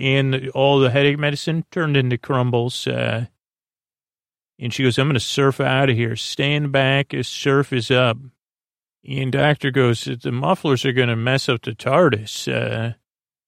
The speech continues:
he goes, uh, and she goes, "So sue me." And the, the actor goes, uh, "This isn't just any source." He goes, "It's the tardis, my tardis." And in a Han Solo-like proclamation, he says, "The best ship in the universe."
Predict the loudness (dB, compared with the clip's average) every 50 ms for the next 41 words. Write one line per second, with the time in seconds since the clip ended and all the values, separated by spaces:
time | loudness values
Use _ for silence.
0 | _ _ _ _ _ _ _ _ _ _ _ _ _ -12 -4 0 0 2 2 2
1 | 0 -2 -4 -6 -6 -4 -4 -4 -4 -4 -4 -4 -4 -4 -4 -4 -2 -2 -2 -2
2 | 0 -2 -2 -2 -2 -4 -2 -2 0 0 2 0 0 0 -2 -2 -4 -6 -8 -12
3 | _ _ _ _ _ _ _ _ _ -6 -4 -2 0 0 0 0 0 0 -2 -2
4 | -2 -2 0 2 2 0 0 -2 -2 -2 -2 -2 -4 -6 -6 -4 -4 -4 -4 -6
5 | -8 -8 -6 -4 -4 -4 -4 -4 -4 -2 -2 -2 -2 -4 -4 -2 -2 0 0 0
6 | -2 -2 -2 0 0 2 0 0 -2 -4 -6 -6 -6 -6 -6 -4 -2 -2 -2 0
7 | 0 -2 -2 -2 -4 -6 -6 -4 0 2 2 2 2 0 -2 -4 -6 -6 -4 -2
8 | 0 0 0 0 0 -2 -4 -4 -4 -4 -6 -8 -10 -10 -10 -10 -12 -14 -18 _
9 | _ _ _ _ _ _ _ _ _ _ _ _ _ -8 -4 -2 0 0 0 2
10 | 2 0 0 0 0 0 0 2 4 4 4 4 4 4 2 2 0 -2 _ -2
11 | 0 0 0 0 0 -2 -4 -2 -2 -2 -2 -2 -4 -4 -6 -6 -4 -6 -6 -6
12 | -6 -4 0 2 2 2 2 0 0 0 0 0 0 -2 -2 -2 0 0 2 4
13 | 4 2 2 0 -4 -6 -8 -10 -10 -12 -14 -14 -16